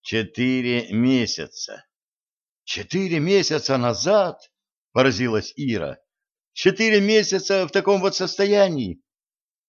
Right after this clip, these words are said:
Низкий поклон. «Не повезло же тебе».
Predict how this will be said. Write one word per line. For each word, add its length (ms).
Низкий 580
поклон. 600
«Не 160
повезло 680
же 160
тебе». 640